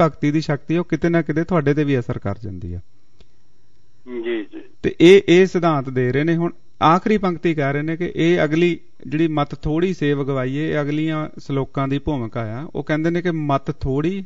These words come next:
Speaker 1: ਸੇਵ ਗਵਾਈਏ।" ਹੁਣ ਕਈ ਪੁਰਖ ਜਿਹੜੇ ਨੇ, ਮਤਲਬ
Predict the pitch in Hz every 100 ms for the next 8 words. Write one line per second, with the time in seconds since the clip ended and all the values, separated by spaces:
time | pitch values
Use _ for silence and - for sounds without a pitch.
0 | - - - 131 131 131 127 107 98 98
1 | 98 - - - - - - 175 - 175
2 | 202 202 202 208 185 196 190 170 170 -
3 | - - - - 156 165 165 165